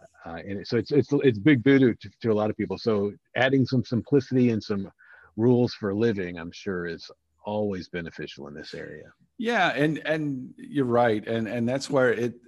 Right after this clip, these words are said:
Speaker 2: if anything, it, it's the lifeblood of, of, of, of an organization is that you have positive cash flow, that you have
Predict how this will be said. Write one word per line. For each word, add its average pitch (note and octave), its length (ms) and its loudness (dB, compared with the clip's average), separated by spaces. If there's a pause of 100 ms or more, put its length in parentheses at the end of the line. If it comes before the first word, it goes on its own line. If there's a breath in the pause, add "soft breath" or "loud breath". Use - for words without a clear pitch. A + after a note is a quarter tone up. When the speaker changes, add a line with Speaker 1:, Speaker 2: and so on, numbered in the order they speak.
(280)
Speaker 2:
if B2 200 -8
anything, C#3 460 2
it, G#2+ 160 -6
it's A2 260 -10
the A2+ 120 -6
lifeblood A2+ 480 0
of, G2+ 200 -6
of, G2+ 400 -8
of, G2+ 360 -4 (360)
of G#2 140 -10
an G2+ 120 -6
organization A2 800 -2
is G2 220 -6
that G2 160 -8
you G2 100 -10
have A#2 400 -6 (140)
positive A2+ 500 -4
cash A2 300 -8
flow, G2+ 240 -8
that G2 160 -10
you G#2 140 -6
have A#2 520 -4